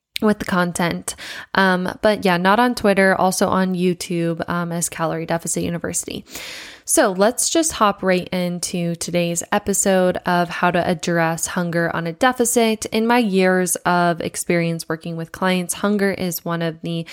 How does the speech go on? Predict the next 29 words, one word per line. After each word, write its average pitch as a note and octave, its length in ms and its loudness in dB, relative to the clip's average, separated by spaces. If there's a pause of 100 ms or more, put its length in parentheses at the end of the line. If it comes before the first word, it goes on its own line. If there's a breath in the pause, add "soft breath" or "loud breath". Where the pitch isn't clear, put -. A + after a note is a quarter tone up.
(460 loud breath)
very G#3+ 380 4
nuanced, F3+ 800 2 (100)
um, E3+ 360 -2
variables E3 800 0
when F3 100 0
it E3 80 -8
comes E3+ 600 -4
to D#3+ 600 -4
weight A3 220 2
loss G3+ 420 2
because F#3 340 -2
it's F#3 220 -4
so G3 460 2 (160)
different D#3+ 420 -2
for - 220 -4
everyone. A3+ 560 0 (500 loud breath)
Um, F#3 300 4
and F#3 100 0
I F#3 40 2
really F#3+ 280 2
wish F#3+ 280 0
that F#3 140 2
I F3 100 -2
could E3+ 140 -4
just E3+ 220 -6
peel F3 320 0
back F3 500 0
the E3+ 160 -2
skin F#3 880 2